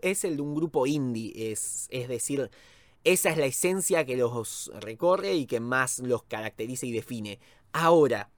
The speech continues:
lo que me gusta es que es básicamente un grupo indie que juega con otros géneros. Entonces, en este álbum tenés... Eh, pa-, todo marcado por los sintetizadores, las trompetas y todas los, las herramientas típicas de un grupo indie,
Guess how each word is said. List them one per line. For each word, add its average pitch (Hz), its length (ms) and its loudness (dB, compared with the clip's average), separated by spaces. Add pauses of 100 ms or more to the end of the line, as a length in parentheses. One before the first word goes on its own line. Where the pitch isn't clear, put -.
(280)
lo 180 180 2
que 240 100 -4
me 285 120 -2
gusta 330 380 2
es 254 140 -4
que - 160 -14
es 269 80 -12
básicamente 254 580 -4
un 220 140 -2
grupo 226 300 0
indie 254 300 -4
que 156 120 -4
juega 240 380 2
con 165 120 0
otros 202 240 -2
géneros. 120 500 -2 (260)
Entonces, 170 580 0
en 202 120 -2
este 247 220 2
álbum 262 340 0
tenés... 151 420 -2 (320)
Eh, 135 720 4
pa-, 147 80 4 (880)
todo 202 220 8
marcado 185 600 6
por 139 180 4
los 131 200 0
sintetizadores, 143 1200 6
las 120 220 -4
trompetas 123 840 0
y 110 40 -10
todas 135 200 0
los, 123 140 -2
las 120 280 -6
herramientas 123 500 -4
típicas 127 340 -4
de 127 40 -6
un 131 120 -6
grupo 139 280 2
indie, 233 380 -2